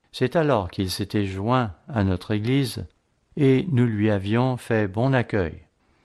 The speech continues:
Il devint l'un des premiers membres de l'Église et je ne tardai pas à l'élever au rang de diacre après en avoir reçu la permission de monsieur Armstrong.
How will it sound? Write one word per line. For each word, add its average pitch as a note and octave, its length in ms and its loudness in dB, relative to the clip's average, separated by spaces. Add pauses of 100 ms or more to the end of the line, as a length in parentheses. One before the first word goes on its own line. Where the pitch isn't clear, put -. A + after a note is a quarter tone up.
Il G2+ 180 0
devint G2+ 380 0
l'un C#3 200 2
des A2+ 140 -2
premiers D3+ 420 0
membres C3 300 0
de A2 60 0
l'Église G#2 640 -4 (560)
et A#2+ 140 4
je A2 120 0
ne G#2 160 2
tardai C3 400 0
pas D3 240 0
à B2 60 2
l'élever A2+ 560 2
au G#2+ 140 2
rang A2+ 220 2
de G2 140 -2
diacre A2+ 580 -4 (440)
après A#2+ 380 -2
en G#2+ 60 2
avoir G2+ 280 2
reçu F#2+ 300 -2
la A2 140 0
permission F#2 560 0
de A#2 100 2
monsieur G2 280 0
Armstrong. F#2 560 0